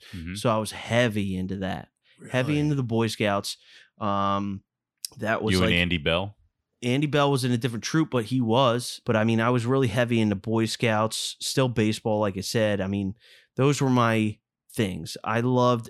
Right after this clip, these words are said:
Speaker 2: extracurricular activities like Boy Scouts, baseball.
Speaker 1: Mm-hmm.
Speaker 2: One thing that I remember, 'cause I was in B Pod, and at least from my perspective, like, all the cool kids went into C Pod.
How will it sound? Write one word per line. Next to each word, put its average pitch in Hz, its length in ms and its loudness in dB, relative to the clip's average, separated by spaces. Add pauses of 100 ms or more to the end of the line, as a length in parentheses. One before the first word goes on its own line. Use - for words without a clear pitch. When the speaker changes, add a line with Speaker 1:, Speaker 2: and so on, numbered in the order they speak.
Speaker 2:
extracurricular 107 840 -2 (100)
activities 101 520 -2
like 95 180 -6
Boy 110 220 -2
Scouts, 107 520 -2 (300)
baseball. 101 680 0 (140)
Speaker 1:
Mm-hmm. 80 180 -10 (340)
Speaker 2:
One 127 320 0
thing 139 400 0
that 120 140 0
I 113 40 2
remember, 113 680 0 (440)
'cause 110 320 0
I 135 140 2
was 160 220 2
in 113 140 2
B 120 280 2
Pod, 98 400 -4 (420)
and 107 680 0 (1200)
at 120 80 2
least 131 200 4
from 117 160 2
my 110 280 4
perspective, 95 880 0 (240)
like, 95 300 -4 (180)
all 127 380 2
the 156 80 0
cool 147 260 2
kids 113 440 0 (220)
went 107 240 2
into 110 220 0
C 117 300 2
Pod. - 320 -8